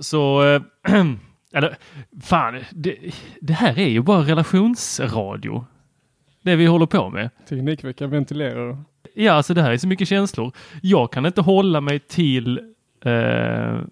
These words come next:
Speaker 1: någon dagordning här. Eh, de som önskar sig det får gå någon annanstans. Eh, för jag må-, nej, jag
Speaker 2: Men, eh, du kan väl berätta vad du heter i alla fall innan vi går
Speaker 1: Just
Speaker 2: vidare.
Speaker 1: det. För alla nya ti-, eh, lyssnare menar du då?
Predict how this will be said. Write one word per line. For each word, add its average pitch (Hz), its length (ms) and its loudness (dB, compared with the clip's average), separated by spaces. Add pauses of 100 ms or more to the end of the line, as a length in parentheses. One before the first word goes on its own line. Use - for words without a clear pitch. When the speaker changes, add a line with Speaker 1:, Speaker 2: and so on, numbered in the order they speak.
Speaker 1:
någon 123 380 0
dagordning 120 560 0
här. 107 420 -2
Eh, 113 260 2
de 127 220 0
som 123 140 -2
önskar 127 340 -2
sig 113 160 -2
det 120 180 2
får 117 180 -4
gå 113 120 2
någon 113 160 0
annanstans. 110 560 -4 (420)
Eh, 113 300 2
för 160 240 2
jag 127 180 4
må-, 175 120 2
nej, 160 340 2
jag 175 260 4
Speaker 2:
Men, 180 460 0
eh, 175 40 -2
du 175 120 2
kan 185 140 -2
väl 180 80 0
berätta 170 280 0
vad 147 100 4
du 151 100 4
heter 147 420 0
i 185 40 0
alla 156 120 -2
fall 131 220 -8
innan 131 200 -2
vi 123 200 -2
går 127 140 -4
Speaker 1:
Just 131 320 -2
Speaker 2:
vidare. 113 180 -12
Speaker 1:
det. - 60 -4 (640)
För 160 120 2
alla 165 160 6
nya 160 440 4
ti-, 165 240 2
eh, 156 60 4
lyssnare 156 340 0
menar 143 240 -2
du 139 120 0
då? 127 160 -2